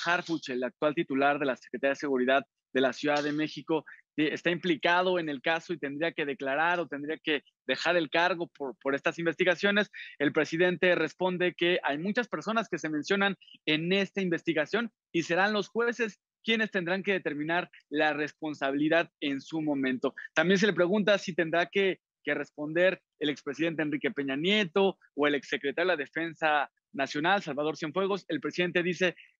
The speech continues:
"Serán los jueces quienes determinen". El presidente también en un momento muy importante sobre, eh, este caso, al ser cuestionado, dice, "El señor Murillo Karam,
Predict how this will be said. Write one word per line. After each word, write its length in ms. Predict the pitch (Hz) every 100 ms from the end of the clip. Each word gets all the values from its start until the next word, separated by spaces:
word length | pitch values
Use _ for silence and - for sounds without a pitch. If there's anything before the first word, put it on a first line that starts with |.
| _
"Serán 380 | - 170 190 226
los 140 | 220
jueces 420 | - 220 233 214
quienes 420 | - 220 208 185 - _ -
determinen". 640 | 165 175 208 277 262 208 - - -
El 160 | 180
presidente 460 | 220 214 277 240 269
también 360 | 202 196 220
en 120 | 220 214
un 100 | 214
momento 640 | 214 202 208 175 208 190
muy 240 | 175 196
importante 840 | 208 180 151 123 170 170 156 180 - _ _
sobre, 640 | - 160 143 143 147 147
eh, 380 | 127 135 - 151
este 300 | 160 - 160
caso, 500 | - 160 156 196 180
al 260 | 135 - 127
ser 160 | 156
cuestionado, 640 | 156 165 151 151 160 185 175 - -
dice, 500 | - 170 - 180 175 -
"El 80 |
señor 300 | 147 156 196
Murillo 340 | 226 226 220 196
Karam, 400 | 202 196 208